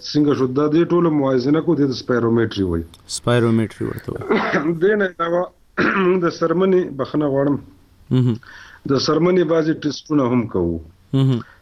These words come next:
Speaker 1: د هغې نه د دمې پته خو نه لګي.
Speaker 2: مهم.
Speaker 1: خو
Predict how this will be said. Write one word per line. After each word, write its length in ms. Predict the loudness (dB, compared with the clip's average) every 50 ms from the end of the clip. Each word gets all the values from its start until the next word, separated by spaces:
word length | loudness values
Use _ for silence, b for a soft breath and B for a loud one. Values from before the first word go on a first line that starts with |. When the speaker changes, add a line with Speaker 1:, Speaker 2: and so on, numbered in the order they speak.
| _ -4
Speaker 1:
د 20 | 0
هغې 280 | 0 2 2 4 4
نه 120 | 4 2 2
د 220 | 2 0 0 0
دمې 260 | 0 2 2 2 2
پته 260 | 2 0 -2 -2 -2
خو 160 | -2 -2 -2 0
نه 100 | 0 2
لګي. 340 | 2 0 0 -2 -4 -8 -10 -12 -16 -20 _ -2
Speaker 2:
مهم. 300 | 0 2 2 2 2 0 -4 -10 _ _ _ _ _ _
Speaker 1:
خو 120 | 0 0